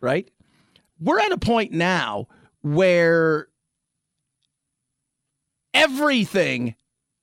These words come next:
in the left's language world is being fought in a way where they want to control a narrative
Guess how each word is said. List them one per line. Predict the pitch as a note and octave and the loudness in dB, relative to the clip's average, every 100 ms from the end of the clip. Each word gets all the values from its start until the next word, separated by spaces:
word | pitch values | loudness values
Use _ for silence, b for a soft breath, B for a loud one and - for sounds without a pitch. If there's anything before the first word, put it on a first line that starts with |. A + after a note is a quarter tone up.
| _ | _
in | - F3 | -2 0
the | E3 | 0
left's | D3+ F3+ G3 - | 0 2 0 -2
language | D#3 D#3+ F3+ F3 E3 C3 | -2 0 0 0 -2 -2
world | C3+ C3+ B2+ B2 - _ | 0 0 0 -4 -16 _
is | D3+ D3+ A#2+ | 0 0 -2
being | G#2+ F3 F3+ F3 E3+ D#3+ D3 _ _ _ _ | -2 0 2 0 0 -2 -6 _ _ _ _
fought | - - A#3 G3+ F#3+ - - _ - | -20 -2 0 2 -2 -10 -14 _ -4
in | F3+ | -2
a | D#3+ | 0
way | C3+ D#3+ D#3 D#3 C3 B B B | 0 0 2 0 -2 B B B
where | C3+ D3 D#3 D3+ D3 - | -2 0 2 2 0 -4
they | C3+ F3+ G#3 | -2 0 2
want | G3+ G3 | 0 0
to | |
control | F#3 D#3 - G3 G3 G#3 A3+ - | 0 -4 -2 0 2 2 0 -2
a | |
narrative | E3 D#3+ D#3 D3 A2+ | 0 0 0 0 -2